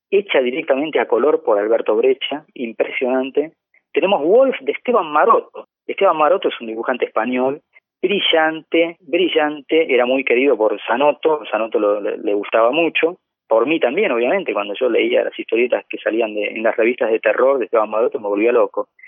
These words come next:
Hoy día me doy cuenta que quizás los guiones no eran tan buenos, pero el dibujo de Esteban Maroto, la composición de página que tenía, el erotismo que exudaban sus páginas y sus personajes, sobre todo los femeninos, que eran, bueno, era una locura absoluta,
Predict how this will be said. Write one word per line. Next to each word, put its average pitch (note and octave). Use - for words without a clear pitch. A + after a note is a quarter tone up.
Hoy A#3+
día B3
me G#3+
doy G#3
cuenta G#3
que E3
quizás F#3
los E3+
guiones F3+
no C#3+
eran G#2
tan G#2
buenos, G#2
pero F#3
el G#2+
dibujo C3+
de A2+
Esteban B2+
Maroto, A#2+
la B2
composición C#3
de C3
página C#3
que G#2+
tenía, C3
el D3
erotismo D3+
que A#2
exudaban C3+
sus -
páginas C3+
y -
sus A2+
personajes, C3
sobre G2+
todo A2+
los -
femeninos, B2
que G2+
eran, G#2+
bueno, -
era -
una A#2+
locura B2+
absoluta, D#3+